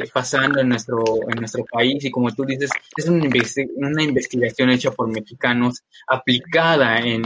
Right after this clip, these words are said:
en la necesidad mexicana, y que no tengan miedo a esa... a,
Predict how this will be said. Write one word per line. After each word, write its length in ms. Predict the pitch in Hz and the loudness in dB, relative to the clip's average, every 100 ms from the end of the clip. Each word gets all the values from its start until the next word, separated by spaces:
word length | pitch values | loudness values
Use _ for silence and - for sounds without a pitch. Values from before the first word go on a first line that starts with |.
| 120 | -4
en 180 | 117 113 | -4 -2
la 120 | 113 | 0
necesidad 380 | 117 110 - 123 | 0 -2 0 2
mexicana, 720 | 127 127 - - 117 110 107 _ _ - - - | 2 0 -2 -2 0 -2 -6 _ _ -14 -14 -6
y 520 | 151 147 143 139 143 - - - | -2 0 0 2 0 -2 -6 -8
que 80 | - | -2
no 240 | 156 160 160 | 2 2 0
tengan 340 | 156 156 147 | 0 2 2
miedo 260 | 147 156 139 | 2 4 4
a 120 | 131 | 4
esa... 380 | 131 143 131 120 - - - - 120 | 2 0 2 2 -2 -10 -10 -6 0
a, 140 | 123 | 2